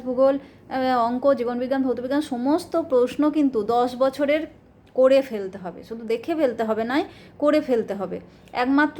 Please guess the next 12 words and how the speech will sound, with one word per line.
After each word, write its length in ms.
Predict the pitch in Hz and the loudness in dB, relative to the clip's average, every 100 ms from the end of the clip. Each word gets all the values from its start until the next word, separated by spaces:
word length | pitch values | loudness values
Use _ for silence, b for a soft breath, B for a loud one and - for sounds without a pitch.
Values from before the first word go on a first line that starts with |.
| 320 294 | -2 0
তোমাদের 320 | 262 269 269 214 | 0 0 2 2
আগের 220 | 220 277 277 | 2 2 0
বছর 180 | 269 247 | 0 -2
অর্থাৎ 160 | 240 240 | -2 -2
দু 40 | 247 | -2
হাজার 180 | 247 247 | -2 -4
পঁচিশে 380 | 233 226 294 320 247 | -8 -10 -8 -6 0
যে 80 | 254 269 | 2 2
পর 120 | 240 226 233 | 0 0 -4
প্রশ্নগুলো 460 | 226 240 233 240 220 | -6 -6 -4 -2 -2
এসেছিলো 340 | 240 240 269 302 277 | -4 -4 -2 -2 0
সেইগুলোকে 480 | 208 214 247 247 | -2 -2 -2 0